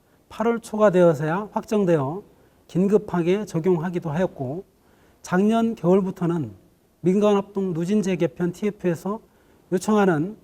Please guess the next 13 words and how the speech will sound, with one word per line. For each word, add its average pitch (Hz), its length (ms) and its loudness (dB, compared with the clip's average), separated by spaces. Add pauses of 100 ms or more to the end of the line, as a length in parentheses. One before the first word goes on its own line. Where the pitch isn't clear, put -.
(100)
전기요금 185 580 0
시뮬레이션 233 640 -2
자료를 156 540 -2 (260)
작성하느라 175 880 -2 (300)
고생하였는데, 170 800 0 (520)
최종안이 220 720 6
한전 233 460 2
이사회에서 196 640 4
보류되었다가 156 880 2 (160)
유월 196 380 4
이십팔 202 480 -2
일 208 140 0
되어서야 165 640 4